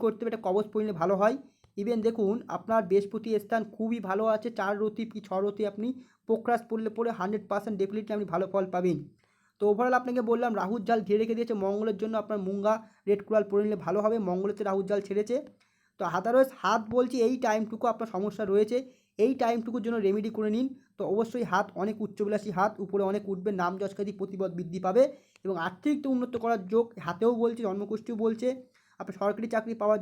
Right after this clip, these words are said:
যোগ, হস্তরেখাও বলছে, জন্মকুষ্ঠিও বলছে। Overall আপনার এই টাইমটুকু পার করতে হবে, এই টাইমটুকু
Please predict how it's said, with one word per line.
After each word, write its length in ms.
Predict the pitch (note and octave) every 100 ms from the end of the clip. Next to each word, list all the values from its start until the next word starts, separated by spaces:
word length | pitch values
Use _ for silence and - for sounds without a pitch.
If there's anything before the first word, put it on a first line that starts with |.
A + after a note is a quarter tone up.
| G#3+
যোগ, 100 | A3+ -
হস্তরেখাও 460 | F3+ F#3 G#3+ A3 A#3
বলছে, 140 | B3 A3+
জন্মকুষ্ঠিও 460 | G3 G3+ G#3+ - A3+ G3+
বলছে। 240 | G3+ G3 D3 - _ _ -
Overall 300 | G3+ A#3 C4 B3+
আপনার 140 | B3 B3
এই 40 | A#3+
টাইমটুকু 320 | A3 A3+ A#3 A3+
পার 100 | G#3+ G#3+
করতে 220 | A3+ A3+ A#3
হবে, 140 | A3+ C4+ - _ G#3
এই 60 | A3+
টাইমটুকু 300 | A#3 A#3 A#3+